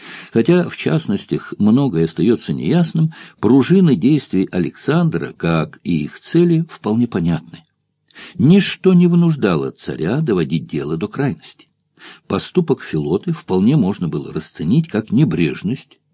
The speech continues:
так что выводы из этого сделанные не были так уж необходимы. К тому же имелось множество наказаний,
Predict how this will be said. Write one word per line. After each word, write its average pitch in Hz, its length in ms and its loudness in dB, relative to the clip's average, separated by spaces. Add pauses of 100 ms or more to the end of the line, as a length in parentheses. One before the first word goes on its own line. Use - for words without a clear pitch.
(680)
так 98 200 -2
что 101 460 4
выводы 165 640 4
из 113 120 2
этого 80 320 0
сделанные 65 640 -8 (220)
не 117 340 2
были 185 220 4
так 104 300 -2
уж - 160 -8
необходимы. - 640 -10 (760)
К - 60 -20
тому 87 220 2
же 90 120 0
имелось 92 360 0
множество 98 680 0
наказаний, 110 760 0